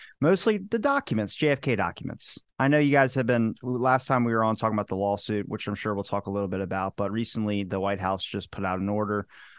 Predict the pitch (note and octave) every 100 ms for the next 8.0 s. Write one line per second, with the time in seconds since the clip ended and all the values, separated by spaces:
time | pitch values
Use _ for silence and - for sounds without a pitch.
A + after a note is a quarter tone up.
0 | - G2+ G2 F#2+ G2+ A2 - G#2 - F#2
1 | F#2+ G2+ G#2 G#2+ - G2 - A2 G#2+ G2+
2 | G2 G2+ - G#2+ G#2+ G2+ G#2 G#2 G#2+ -
3 | C#3+ E3 G3 A3+ D#3+ C3+ A#2+ A2+ G#2 G#2+
4 | F2+ G#2+ C3 A2 F#2+ G#2+ A#2 B2 A#2 -
5 | A2 G2+ - - - F#2 D#2 C2 - -
6 | A2 G2+ A2 F#2+ - F#2+ F#2 F#2 F#2 E2+
7 | F2+ F2+ - - - - - - -